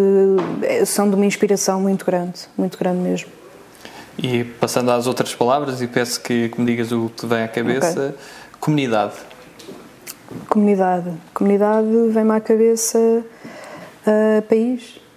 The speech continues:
Speaker 2: Lucro.
Speaker 1: Vem-me à cabeça os capitalistas.
Speaker 2: Israel.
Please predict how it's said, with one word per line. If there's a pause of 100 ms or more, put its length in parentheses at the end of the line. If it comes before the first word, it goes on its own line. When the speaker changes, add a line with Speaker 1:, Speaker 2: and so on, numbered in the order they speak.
(840)
Speaker 2:
Lucro. (760)
Speaker 1:
Vem-me
à
cabeça (220)
os
capitalistas. (500)
Speaker 2:
Israel.